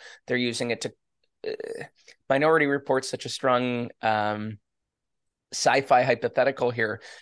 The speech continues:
but they're doing a lot with that information. And they're basically doing it without your consent to take your stuff and use it to create analytics and sort of track how things happen.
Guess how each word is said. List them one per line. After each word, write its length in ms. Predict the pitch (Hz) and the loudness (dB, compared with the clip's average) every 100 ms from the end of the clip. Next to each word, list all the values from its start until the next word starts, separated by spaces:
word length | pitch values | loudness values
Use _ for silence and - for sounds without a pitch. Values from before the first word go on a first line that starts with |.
| - | -6
but 120 | 127 | -2
they're 100 | 143 | 0
doing 320 | 127 156 151 | 2 4 4
a 40 | 135 | 6
lot 240 | 139 131 | 6 6
with 160 | 123 - | 4 4
that 180 | 120 117 | 2 2
information. 800 | 117 120 113 92 110 - - - | -2 -8 -8 -8 -8 -10 -10 -4
And 180 | 120 | 2
they're 140 | 120 123 | 4 4
basically 500 | 127 127 135 120 120 | 4 0 0 0 0
doing 280 | 120 117 120 | 0 -2 -2
it 100 | 117 | -2
without 300 | 117 117 98 | 2 4 4
your 100 | 113 | 0
consent 460 | 123 117 139 135 | -4 0 0 0
to 60 | 104 | -4
take 280 | - 120 113 | -2 -2 -2
your 80 | |
stuff 320 | 113 - 117 120 | -2 2 2 0
and 100 | 117 | -6
use 160 | 110 | -8
it 60 | 113 | -10
to 80 | 117 | -8
create 300 | 117 107 110 | -2 -2 -2
analytics 500 | 110 113 127 120 123 | -2 0 0 0 -4
and 100 | 120 | -6
sort 160 | 113 | -4
of 60 | 113 | -4
track 320 | - 123 120 | 0 0 2
how 140 | 117 | 0
things 260 | 117 113 110 | 0 -4 -6
happen. 440 | - 95 - - | -4 -4 -4 -16